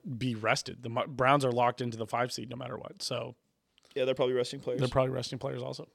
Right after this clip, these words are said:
Speaker 1: You guys could win because they're playing backups.
Speaker 2: What's next?
Speaker 1: Oh, week seventeen picks. Owen.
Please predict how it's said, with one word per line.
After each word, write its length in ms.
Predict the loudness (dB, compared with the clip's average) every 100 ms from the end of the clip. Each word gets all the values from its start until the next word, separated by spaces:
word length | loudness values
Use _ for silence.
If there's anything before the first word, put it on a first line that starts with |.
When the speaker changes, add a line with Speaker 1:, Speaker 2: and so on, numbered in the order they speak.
| -12
Speaker 1:
You 120 | 0
guys 220 | 2 2 0
could 200 | -4 -2
win 280 | -2 0
because 500 | -2 -2 0 0 -2
they're 120 | -4 -4
playing 180 | -2
backups. 220 | -2 0 10
Speaker 2:
What's 460 | 12 12 12 8
next? 380 | 2 -2 -2 -12 -16 -20 _ _ _ _ _ _ _ _ _ _ _
Speaker 1:
Oh, 140 | 12 12
week 260 | 12 2
seventeen 380 | 6 6 6 6
picks. 360 | 6 6 0 -8 _ _ _ _
Owen. 280 | 4 6